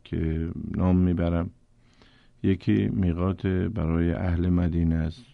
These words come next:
که اونهایی که از طریق مدینه به طرف خانه خدا مشرف می‌شن،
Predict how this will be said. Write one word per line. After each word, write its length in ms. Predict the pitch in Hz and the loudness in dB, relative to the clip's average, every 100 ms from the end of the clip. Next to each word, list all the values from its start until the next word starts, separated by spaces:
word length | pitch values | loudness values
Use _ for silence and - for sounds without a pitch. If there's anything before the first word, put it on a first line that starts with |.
| - - - | -20 -20 -6
که 480 | 87 87 85 85 - - - | 0 2 2 0 -4 -8 -4
اونهایی 400 | 92 95 98 90 | 0 2 0 -2
که 140 | 87 | -2
از 200 | 85 85 | -2 -2
طریق 320 | 90 90 87 | -2 -2 -2
مدینه 800 | 85 85 80 85 87 90 90 82 - _ _ _ _ _ | -2 0 0 0 0 0 0 -2 -6 _ _ _ _ _
به 220 | - 85 80 | -4 -2 -2
طرف 460 | - 82 78 82 | -2 -2 -2 -6
خانه 360 | 80 85 85 80 | -6 -2 0 -2
خدا 320 | - 82 82 | -4 -2 -2
مشرف 580 | 80 78 80 80 80 - | -2 -4 -4 -4 -6 -6
می‌شن، 540 | 85 82 90 90 90 | -6 -2 0 0 -2